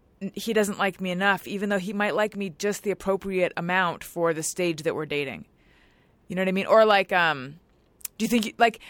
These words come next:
just anything, any question about a job before anything's set?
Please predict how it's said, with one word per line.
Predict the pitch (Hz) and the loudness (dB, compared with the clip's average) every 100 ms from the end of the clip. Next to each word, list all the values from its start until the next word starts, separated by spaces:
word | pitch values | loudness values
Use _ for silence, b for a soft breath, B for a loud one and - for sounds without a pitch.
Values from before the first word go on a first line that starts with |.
| - | -4
just | 302 285 | -2 0
anything, | 302 403 359 330 247 | 0 0 0 0 0
any | 320 | -2
question | 381 294 277 285 | 2 4 4 2
about | 247 | 0
a | 214 | 0
job | 185 170 175 190 - b b b b b b _ _ _ _ _ _ 190 | 4 6 6 4 -2 b b b b b b _ _ _ _ _ _ -6
before | 233 214 - 214 208 | -2 0 4 6 6
anything's | 208 214 214 185 175 | 4 0 -2 -2 -2
set? | - 185 202 | 2 4 4